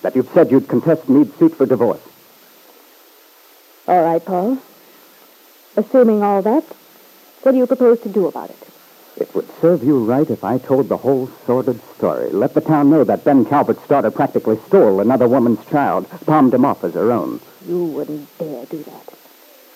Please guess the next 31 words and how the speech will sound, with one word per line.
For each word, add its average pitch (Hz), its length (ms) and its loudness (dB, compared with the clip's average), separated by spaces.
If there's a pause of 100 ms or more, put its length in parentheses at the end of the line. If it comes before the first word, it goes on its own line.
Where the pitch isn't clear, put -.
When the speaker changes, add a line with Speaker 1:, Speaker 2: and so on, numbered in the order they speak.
Speaker 2:
Because 233 340 2
if 214 120 -2
you 247 200 -2
did, 196 320 -2
you'd 208 120 -4
have 208 180 -4
to 208 80 -2
expose 190 360 -2
yourself. 175 400 -10 (680)
You're 277 240 6
in 254 100 6
this 247 140 4
thing 240 200 0
up 226 120 -4
to 220 60 -6
your 208 160 2
neck, 196 240 -4
too. 160 260 -6 (260)
Speaker 1:
It - 140 -12
might 104 200 -4
be 113 80 -4
worth 98 280 -6
it. - 100 -18 (760)
Just - 220 -4
to 127 80 -6
see - 180 -8
you 117 220 -4 (140)
squirm. 69 480 -4 (2000)
But 87 100 -6
you're 107 100 -2
right, 143 200 -4